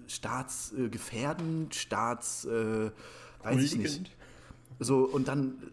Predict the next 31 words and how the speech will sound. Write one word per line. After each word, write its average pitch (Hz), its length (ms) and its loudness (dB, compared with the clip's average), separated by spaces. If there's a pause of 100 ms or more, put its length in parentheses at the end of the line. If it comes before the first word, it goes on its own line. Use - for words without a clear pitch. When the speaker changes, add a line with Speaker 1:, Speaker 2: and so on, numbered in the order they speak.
(120)
Speaker 1:
dann 127 160 -2
kriegst - 220 -6
du 143 40 0
eine 135 60 2
Bewertung 135 520 2
und 98 60 6
ein 104 120 8
Speaker 2:
Neutral. 120 180 4
Speaker 1:
Ranking 160 240 2
und - 240 0
dir 127 120 2
werden 143 240 2
auch - 220 -2
Rechte 151 380 -2
abgesprochen, 156 800 -2
wenn 143 140 2
du 143 180 4
ein 135 180 2
zu - 140 -4
niedriges 139 500 0
Ranking 135 400 0
hast 131 200 -4
und 131 100 -2
so. 139 220 -2 (260)
Es 117 140 -6
ist - 180 -8 (400)
Speaker 2:
Das 110 120 -8 (100)
ist 170 120 6
halt 143 160 4
eine, 143 180 6
Speaker 1:
richtiges - 200 -8